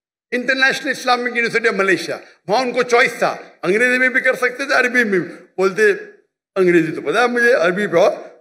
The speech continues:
तो मास्टर्स भी अरबी में किया।" अब इंशाल्लाह पीएचडी की तरफ जाएंगे।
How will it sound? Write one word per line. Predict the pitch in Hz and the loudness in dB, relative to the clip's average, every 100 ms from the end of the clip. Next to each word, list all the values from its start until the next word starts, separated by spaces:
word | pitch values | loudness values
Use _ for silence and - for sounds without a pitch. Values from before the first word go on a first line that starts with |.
| - | 0
तो | 247 | 0
मास्टर्स | 233 247 - 311 | 2 0 2 0
भी | 294 | 6
अरबी | 277 269 269 | 6 6 2
में | 254 185 | 2 2
किया।" | 220 202 - - - _ _ _ _ _ _ _ _ - | 2 2 -2 -14 -20 _ _ _ _ _ _ _ _ -4
अब | 202 | 0
इंशाल्लाह | 233 190 226 226 | -2 0 0 2
पीएचडी | 202 - 220 196 202 | 0 0 -2 -2 -6
की | |
तरफ | 185 170 | 0 0
जाएंगे। | 143 127 120 | 0 -2 -4